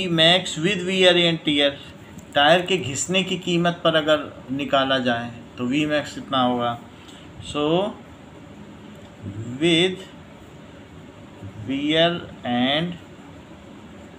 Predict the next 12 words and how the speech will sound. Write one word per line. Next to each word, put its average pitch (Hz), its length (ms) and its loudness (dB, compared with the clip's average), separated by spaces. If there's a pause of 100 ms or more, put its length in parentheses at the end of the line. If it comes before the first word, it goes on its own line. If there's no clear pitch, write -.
(1080)
tear 151 300 2 (160)
but 175 240 2
without 196 560 6
skipping 120 500 0 (400)
maximum 151 540 0
permissible 117 600 -2 (440)
speed, 113 420 -2 (1800)
तो 131 60 -6
वो 143 260 -2
क्या 147 100 6
होगा? 139 340 4 (420)
Root 170 540 -2